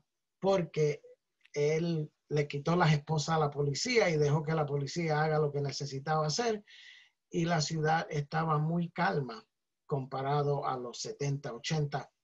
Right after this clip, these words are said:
y hoy. Obviamente hoy no se puede hacer lo que él hizo en ese entonces. Y perdimos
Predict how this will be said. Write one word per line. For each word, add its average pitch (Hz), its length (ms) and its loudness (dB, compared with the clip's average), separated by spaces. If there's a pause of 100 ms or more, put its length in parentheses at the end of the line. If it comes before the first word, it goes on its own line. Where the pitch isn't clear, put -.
y 123 220 -8
hoy. 135 360 -2 (580)
Obviamente 151 580 2
hoy 143 180 2
no 151 140 4
se 147 160 2
puede 143 260 4
hacer 175 300 0
lo 143 200 2
que 139 280 -2
él 143 100 0
hizo 135 300 0
en 123 140 -12
ese 123 200 -10
entonces. 180 640 -4 (1120)
Y 165 440 2 (960)
perdimos 202 760 0